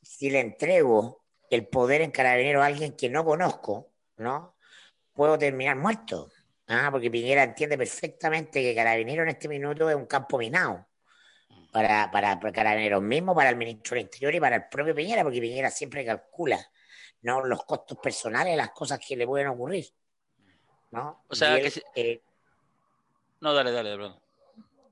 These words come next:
Speaker 1: No, que, que, que quiero, quiero mostrar que esto es complejo.
Speaker 2: Mm.
Speaker 1: Ah, que lo que está pasando en la cabeza de los asesores políticos es
Speaker 2: Mm.
Speaker 1: complejo. Y hay una buena parte, probablemente, de cosas que no vemos.
Speaker 2: Mm.
Speaker 1: Ah, pero Piñera es un tipo que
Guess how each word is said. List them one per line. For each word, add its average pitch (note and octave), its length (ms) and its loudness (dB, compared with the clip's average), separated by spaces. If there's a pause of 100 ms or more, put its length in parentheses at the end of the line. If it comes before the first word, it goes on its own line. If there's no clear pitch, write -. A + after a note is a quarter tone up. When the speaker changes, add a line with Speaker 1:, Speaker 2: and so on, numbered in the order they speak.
(320)
Speaker 1:
No, F#3+ 180 -8
que, D3 140 -12
que, B2+ 240 -8
que C3 180 -4
quiero, E3+ 320 2
quiero E3 220 4
mostrar E3 320 0
que - 120 -8
esto E3 120 -8
es - 60 -6
complejo. - 800 -4 (120)
Speaker 2:
Mm. G#2 220 -12 (320)
Speaker 1:
Ah, B2 140 -2
que C3 100 0
lo B2+ 80 4
que B2 60 -8
está D3+ 180 0
pasando E3 360 0
en E3 80 0
la D3+ 100 2
cabeza C#3+ 360 2
de E3 60 0
los D#3 100 2
asesores C#3+ 300 -2
políticos D#3 560 -2
es C3+ 60 -6
Speaker 2:
Mm. - 40 -16
Speaker 1:
complejo. - 680 -4 (440)
Y A2+ 100 0
hay C3+ 100 4
una A#2+ 160 4
buena D3+ 300 4
parte, C#3 680 -2
probablemente, A#2+ 560 -2
de B2 140 -2
cosas C3+ 360 -4
que A2 140 -4
no B2+ 340 -4
vemos. D#3+ 520 -8 (220)
Speaker 2:
Mm. F#2 100 -20 (300)
Speaker 1:
Ah, C#3+ 220 -4
pero B2 200 2
Piñera C3+ 640 2
es C#3 360 -2
un A#2 180 -14
tipo C3 300 -4
que B2 400 -2